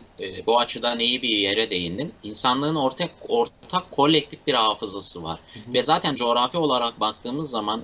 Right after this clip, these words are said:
Speaker 1: e, Gürcü bu babayla Anadolu coğrafyası arasında çok derin farklılıklar ve ayrılıklar yok. Yani, e, birbirine yakın coğrafyalardaki
Speaker 2: Evet.
Speaker 1: insanlar ortak hayalleri, ortak düşleri kurarlar ve kolektif hafızalarında bu ortak hayalleri ve düşleri geleceğe taşırlar.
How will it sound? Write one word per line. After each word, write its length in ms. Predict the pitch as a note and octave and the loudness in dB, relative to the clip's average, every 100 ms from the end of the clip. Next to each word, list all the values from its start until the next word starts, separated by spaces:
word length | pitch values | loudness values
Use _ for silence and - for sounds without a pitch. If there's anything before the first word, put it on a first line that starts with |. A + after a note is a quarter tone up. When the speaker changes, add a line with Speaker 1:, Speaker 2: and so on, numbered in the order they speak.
| - | -6
Speaker 1:
e, 140 | G2+ | -6
Gürcü 440 | G2+ A2+ A2+ C#3 C3+ | 0 2 2 2 2
bu 100 | C3 | 4
babayla 540 | C3 C3 C#3 B2+ B2+ | 6 6 4 4 4
Anadolu 420 | A#2 A2+ A#2 C3 | 2 2 0 0
coğrafyası 760 | B2 A2 A2 A2 G#2 G#2+ - F#2+ | 0 2 2 0 -2 -4 -4 0
arasında 420 | F#2+ F2+ G#2+ A#2 | 0 -2 -4 -6
çok 280 | - - - | -6 -6 0
derin 300 | G#2 C3 C3 - | 2 2 -2 0
farklılıklar 680 | G2 F#2+ F2+ F#2+ B2+ C3 A#2 | 0 0 -8 -6 0 2 4
ve 60 | |
ayrılıklar 600 | G#2 G2 G2+ F#2 - C3+ | 2 2 -2 -6 -2 0
yok. 220 | G2+ F#2 - - - - - - - | 0 -2 -6 -20 -20 -20 -20 -20 -2
Yani, 340 | A#2 A#2 A#2+ A2+ - _ - - | 2 2 0 -4 -12 _ -8 -2
e, 100 | D#2+ - - - - - | -2 -4 -14 -20 -16 -2
birbirine 420 | A2 A2+ C3 E3 | 0 2 2 2
yakın 300 | D3+ - F#3+ | 0 -4 -6
coğrafyalardaki 840 | D#3 B2 G2+ F#2 G2+ F#2 F2+ F2+ - | -2 0 0 -4 -6 -4 -4 -4 -4
Speaker 2:
Evet. 100 | F2+ | -6
Speaker 1:
insanlar 580 | F2 F#2 G2+ C3+ G#3+ - - - - | -8 -8 -4 -4 -4 -8 -20 -14 0
ortak 400 | A#2 A#2 F3 E3 | 0 2 -2 2
hayalleri, 680 | B2 G#2+ G2 F#2+ A2+ D#3 - | 2 4 0 -2 -2 -4 -2
ortak 460 | A2+ A2+ D3 C#3+ - | -2 -2 -4 -6 -8
düşleri 420 | A2 - F#2 F2+ | -12 -6 -6 -6
kurarlar 480 | F#2+ F2+ F2 A#2+ F3+ | -2 -2 0 0 0
ve 120 | E3 | -2
kolektif 560 | - D#3 E3 D3+ - - | 0 0 2 0 -2 0
hafızalarında 800 | G#2 F#2+ G2 G2 F#2+ G2+ C3+ D#3 | 0 0 -2 -2 0 -2 -2 2
bu 120 | C#3 | 2
ortak 320 | A#2 - D3+ | 2 2 2
hayalleri 440 | C#3 A#2+ A2+ A2+ C#3 | 2 2 2 2 2
ve 140 | C#3 | -2
düşleri 440 | B2 - - B2+ F3 | -4 -8 -4 -4 0
geleceğe 560 | B2 A#2+ A#2 B2+ D3 | 2 2 2 2 2
taşırlar. 580 | - - - F2 E2 | -2 -12 -10 -10 -10